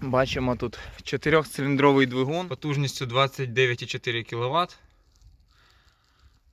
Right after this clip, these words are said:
Тобто просто ідеальний двигун для сороківки. Фільтр повітряний з масляною ванною. Фільтр масляний, паливний,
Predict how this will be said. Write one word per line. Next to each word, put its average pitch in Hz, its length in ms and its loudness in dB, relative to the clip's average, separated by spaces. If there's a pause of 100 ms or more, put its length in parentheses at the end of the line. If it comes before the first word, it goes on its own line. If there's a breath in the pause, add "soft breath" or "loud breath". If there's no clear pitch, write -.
(680)
Тобто 123 540 0 (1000 loud breath)
просто 147 400 2
ідеальний 131 560 2
двигун 123 440 -2
для 117 160 -4
сороківки. 117 760 -6 (1300 loud breath)
Фільтр 180 500 0 (220 loud breath)
повітряний 147 720 0 (640 loud breath)
з 120 80 -18
масляною 139 560 4
ванною. 135 480 6 (640 soft breath)
Фільтр 143 440 -6
масляний, 151 560 -2
паливний, 151 760 2